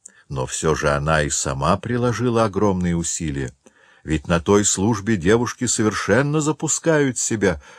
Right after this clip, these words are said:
даже самые аккуратные. Да и для кого им там наряжаться? Никто их не видит. В лучшем случае челядь на кухне,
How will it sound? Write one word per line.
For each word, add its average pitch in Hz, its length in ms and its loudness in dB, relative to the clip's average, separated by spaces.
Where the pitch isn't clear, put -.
даже 73 280 -2
самые 73 440 0
аккуратные. 71 720 -4
Да 87 160 2
и 147 100 6
для 143 220 4
кого 151 420 4
им 160 180 4
там 156 300 2
наряжаться? 143 800 -2
Никто 117 380 6
их 175 240 6
не 151 140 6
видит. 147 680 -2
В 85 120 -2
лучшем 147 440 4
случае 147 580 6
челядь 175 500 2
на 131 140 2
кухне, 87 520 -2